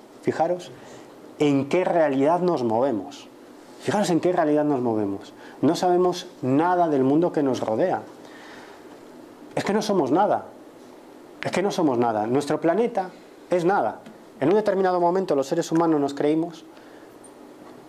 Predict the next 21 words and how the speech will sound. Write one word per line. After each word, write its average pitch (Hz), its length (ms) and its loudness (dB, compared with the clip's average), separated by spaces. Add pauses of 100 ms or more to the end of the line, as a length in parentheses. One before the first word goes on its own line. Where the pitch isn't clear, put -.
(320)
que 127 240 0
la 127 180 2
Tierra 170 400 0 (240)
era 156 140 2
el 151 100 0
centro 170 360 -2
del 131 100 0
universo. - 460 0 (960)
Y 131 100 2
luego 151 240 2
descubrimos 170 640 0
con 135 140 0
gran 151 200 2
desazón 180 520 -2 (760)
que 151 80 2
en 139 80 0
realidad 135 420 2
era 143 140 0
un 151 240 0 (160)
planeta 165 460 0
cualquiera 180 680 0